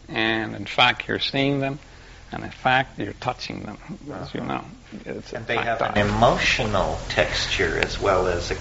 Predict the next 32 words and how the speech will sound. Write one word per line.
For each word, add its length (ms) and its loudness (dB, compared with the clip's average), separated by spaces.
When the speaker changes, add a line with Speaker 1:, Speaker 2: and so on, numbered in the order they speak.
Speaker 2:
chroma. 680 2
I 60 -6
mean, 240 -2
it's 180 -4
hard 460 4
to 100 -2
explain. 680 -2
It's 140 -6
very 540 2
rich. 580 -4
Speaker 1:
Um, 580 4
I'd 140 4
like 300 8
to 160 10
just 260 6
read 380 6
you 180 4
in 140 0
that 260 4
regard, 600 4
uh, 380 0
one 200 4
of 100 0
the 140 4
other 120 6
titles 600 0
of 200 0
the 80 -4
chapters 540 -2
that 120 -2
I, 300 -2
uh, 140 -6